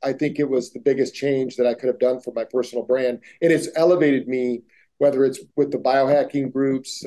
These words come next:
or the, uh, doctors groups that I work with, or even the end users when I go to, uh, conferences that are, uh, just for the, uh, you know, the general public, like consciousness, uh, experiences and, and dealing with energy medicine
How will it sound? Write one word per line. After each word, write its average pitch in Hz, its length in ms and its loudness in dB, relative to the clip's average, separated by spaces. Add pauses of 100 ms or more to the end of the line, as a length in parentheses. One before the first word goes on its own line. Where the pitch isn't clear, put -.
or 127 220 2
the, 113 400 -4 (260)
uh, 117 80 -6
doctors 123 460 -2
groups 135 260 -4
that 139 80 2
I 135 60 2
work 135 300 0
with, 135 220 0 (260)
or 135 160 2
even 165 240 4
the 127 200 0
end 131 140 -2
users 135 480 -2
when 120 120 0
I 120 80 -2
go 123 180 2
to, 120 420 2
uh, 117 80 -6
conferences 131 720 -4
that 127 120 2
are, 127 340 2 (320)
uh, 123 120 0
just 139 400 -2
for 139 100 2
the, 123 320 -2
uh, 120 200 2 (520)
you 147 100 -2
know, 123 200 0
the 127 80 -6
general 139 300 2
public, 143 400 -2
like 120 220 0
consciousness, 139 720 -6 (120)
uh, 120 160 -2
experiences 120 840 -8
and, 117 240 -8 (220)
and 123 140 -6
dealing 131 260 2
with 120 120 2
energy 143 300 0
medicine 113 580 -8